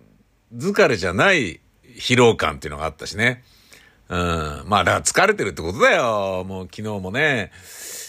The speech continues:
劇団員とね、いろんな収録やって、で、そのままね、夜家に帰ってからね、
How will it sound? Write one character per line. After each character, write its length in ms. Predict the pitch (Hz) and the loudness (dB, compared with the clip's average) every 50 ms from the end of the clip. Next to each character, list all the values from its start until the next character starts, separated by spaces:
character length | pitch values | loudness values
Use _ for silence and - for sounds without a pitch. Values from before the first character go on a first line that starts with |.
| - _ _ | -18 _ _
劇 220 | - 90 - 101 | -10 -8 -6 -4
団 200 | 101 101 98 92 | -4 -2 -2 -4
員 60 | 87 | -4
と 140 | 76 92 98 | -6 -6 -6
ね、 100 | 101 98 | -4 -4
い 60 | 98 | -4
ろ 120 | 101 104 107 | -6 -6 -8
ん 140 | 107 107 | -8 -8
な 100 | 104 98 | -8 -8
収 240 | - - 101 101 101 98 | -6 -6 -6 -4 -4 -4
録 200 | 95 80 104 98 | -4 -4 -2 -2
や 160 | 95 90 90 | -2 -2 -4
っ 40 | 82 | -6
て、 840 | - _ _ _ - 110 107 104 98 95 90 87 85 82 82 82 82 | -10 _ _ _ 2 4 4 6 6 4 4 2 0 -2 -4 -6 -8
で、 120 | 95 87 | -10 -10
そ 120 | - - 101 | -8 -6 -6
の 80 | 98 | -6
ま 140 | 98 98 95 | -6 -6 -4
ま 140 | 95 98 104 | -4 -4 -2
ね、 400 | 120 131 123 110 95 82 - - _ _ _ _ _ _ - - | -2 -2 -2 -2 -4 -6 -8 -12 _ _ _ _ _ _ -10 0
夜 240 | 101 101 95 92 90 | 0 2 2 2 0
家 200 | 90 98 104 95 | 2 2 0 0
に 100 | 87 76 | 0 0
帰 100 | 98 92 | 0 0
っ 100 | 95 82 | 0 0
て 120 | - - | -2 -4
か 100 | 76 78 | -4 -2
ら 100 | 78 82 | -2 0
ね、 380 | 87 104 107 104 95 82 73 | 0 0 0 0 0 -2 -4